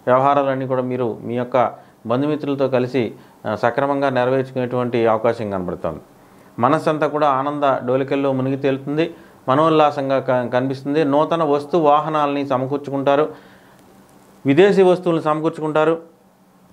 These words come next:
మృష్టాన్న భోజనం, విందు భోజనం చేస్తారు. మీకు జ-, వెళ్ళి, మీరు వెళ్ళిన ప్రతి చోటకు అతిథి సత్కారాలతో మీకు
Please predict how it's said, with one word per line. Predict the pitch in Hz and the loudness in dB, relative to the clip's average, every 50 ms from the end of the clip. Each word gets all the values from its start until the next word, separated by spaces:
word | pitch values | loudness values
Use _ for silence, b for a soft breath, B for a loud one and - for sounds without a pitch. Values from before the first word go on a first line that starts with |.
| - _ _ _ _ _ _ _ - - | -20 _ _ _ _ _ _ _ -6 -4
మృష్టాన్న | 151 143 135 - 185 180 180 180 | -2 -2 0 2 2 2 2 2
భోజనం, | 180 160 156 156 156 156 165 160 | 2 2 2 2 0 -2 -4 -4
విందు | 143 147 147 143 | -4 -4 -4 -2
భోజనం | 156 160 160 151 151 151 147 143 | -2 -2 -2 -2 -2 -4 -2 -2
చేస్తారు. | 143 139 139 143 147 147 143 156 151 B B B B B _ | -2 -2 0 0 0 2 2 0 -2 B B B B B _
మీకు | 139 139 139 139 | -4 -2 0 0
జ-, | 127 131 131 127 127 127 123 120 - - - _ _ _ _ _ _ _ _ _ _ _ - - | 2 2 2 2 2 0 -2 -4 -8 -12 -16 _ _ _ _ _ _ _ _ _ _ _ -12 -8
వెళ్ళి, | - - 147 147 156 165 175 | -4 0 2 4 4 4 4
మీరు | 170 165 165 160 151 | 2 2 2 2 2
వెళ్ళిన | 147 151 151 165 170 165 | 2 2 2 2 0 0
ప్రతి | 151 151 143 147 156 147 | -2 -2 -2 -2 -2 -2
చోటకు | 156 151 143 143 139 143 | 0 0 0 0 2 2
అతిథి | 135 131 165 156 143 151 | 0 0 -2 -4 -4 -4
సత్కారాలతో | 135 143 135 135 - 147 147 147 143 139 139 135 139 131 | -2 -2 -2 -2 0 0 0 2 2 0 -2 -4 -4 -4
మీకు | 127 127 127 120 123 | -4 -4 -6 -6 -8